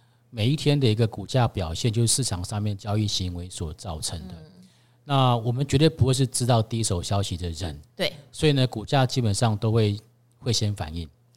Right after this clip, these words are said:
Speaker 1: 好，所以我会先看看哪一些的一个个股，然后它的一个股价上面有特殊，特殊强或特别弱。那基本上呢，有这样子的，呃，线索之后，其实可以去进一步去探讨，就是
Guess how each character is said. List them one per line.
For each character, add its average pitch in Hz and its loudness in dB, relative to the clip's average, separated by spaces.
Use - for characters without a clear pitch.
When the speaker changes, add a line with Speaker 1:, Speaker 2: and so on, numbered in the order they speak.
Speaker 1:
好， 82 -10
所 - -2
以 160 6
我 113 4
会 151 8
先 135 2
看 127 0
看 120 2
哪 95 -2
一 104 0
些 120 2
的 107 0
一 101 0
个 104 -2
个 113 -2
股， 87 -8
然 98 -14
后 107 -4
它 113 0
的 104 -4
一 98 -6
个 98 -18
股 95 -18
价 113 -8
上 104 -4
面 95 -6
有 85 -10
特 113 -14
殊， 98 -18
特 127 -2
殊 113 0
强 78 -6
或 123 -2
特 120 0
别 92 0
弱。 87 -2
那 170 -4
基 202 2
本 135 2
上 139 2
呢， 113 4
有 107 2
这 165 2
样 147 4
子 110 -2
的， 107 4
呃， 98 -12
线 135 4
索 92 0
之 120 0
后， 98 2
其 110 -10
实 120 -12
可 113 -16
以 98 -14
去 - -16
进 107 -4
一 98 -2
步 101 -12
去 98 -16
探 107 -6
讨， 87 -10
就 110 -12
是 104 -14